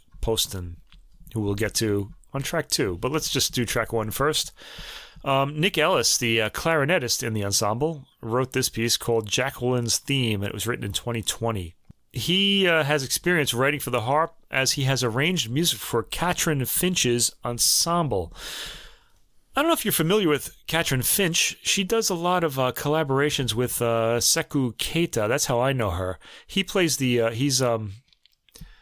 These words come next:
I don't know where he's, I don't wanna say where he's from, but he's from Africa. S-, he's, it might be Senegal, but I don't wanna get the country wrong.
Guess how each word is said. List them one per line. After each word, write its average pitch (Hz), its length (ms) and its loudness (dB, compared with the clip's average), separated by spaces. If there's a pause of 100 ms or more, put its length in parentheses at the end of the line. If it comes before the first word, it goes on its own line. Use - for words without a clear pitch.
(440)
I 107 100 -8
don't 113 120 -8
know 101 100 -4
where 95 100 -4
he's, - 160 -2
I 110 80 -6
don't 113 60 0
wanna 107 100 0
say - 200 0
where 95 120 -2
he's 92 120 -2
from, 98 220 -2
but 90 80 -6
he's 95 100 -2
from 113 160 0
Africa. 113 380 0
S-, - 380 2
he's, 107 220 -6
it 120 160 -6
might 135 220 0
be 107 80 -4
Senegal, 98 520 -2
but 101 80 -2
I 104 40 -2
don't 120 100 0
wanna 120 160 0
get 113 180 -2
the 101 80 -4
country 98 400 -6
wrong. 87 260 -6